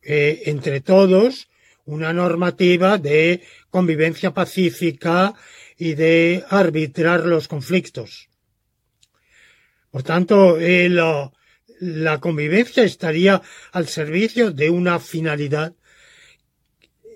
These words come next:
que sería, que no sería la propia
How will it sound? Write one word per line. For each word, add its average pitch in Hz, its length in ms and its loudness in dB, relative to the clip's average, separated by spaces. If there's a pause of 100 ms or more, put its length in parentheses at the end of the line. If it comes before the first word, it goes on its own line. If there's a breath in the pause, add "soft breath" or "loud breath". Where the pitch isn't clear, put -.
(760)
que 170 480 0
sería, 170 720 0 (240 soft breath)
que 165 120 -6
no 180 140 0
sería 180 400 0
la 151 200 -4
propia 151 600 -4